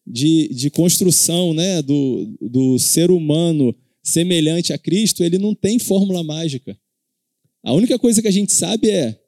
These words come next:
a gente precisa apontar pra Jesus. E na leitura da palavra, a gente precisa procurar onde tá Jesus ali.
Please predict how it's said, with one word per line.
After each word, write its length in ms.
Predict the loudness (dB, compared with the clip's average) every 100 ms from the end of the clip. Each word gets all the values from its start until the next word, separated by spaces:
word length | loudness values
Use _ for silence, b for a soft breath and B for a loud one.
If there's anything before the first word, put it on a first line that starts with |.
| _ _
a 60 | -6
gente 220 | -4 -4
precisa 680 | -2 -2 0 0 0 -2 -4 -6 _ _ _ _ _ _ _ -6
apontar 680 | -4 0 0 0 -2 -4
pra 200 | -2 0
Jesus. 680 | 2 2 2 0 0 -4 -10 _ _ _ _ _ _ _ _ _
E 80 | 0
na 220 | 2 2
leitura 840 | 2 2 2 2 4 6 4 0 -4 -14 _ _
da 200 | -6 -4
palavra, 600 | -4 -4 -2 0 -2 -2
a 100 | -2
gente 280 | 0 0 -2
precisa 540 | 0 2 2 0 0
procurar 600 | -2 0 0 0 -2 -2 -2
onde 380 | 0 0 -2
tá 180 | -2 0
Jesus 460 | 2 2 0 0 0
ali. 320 | 0 0 -2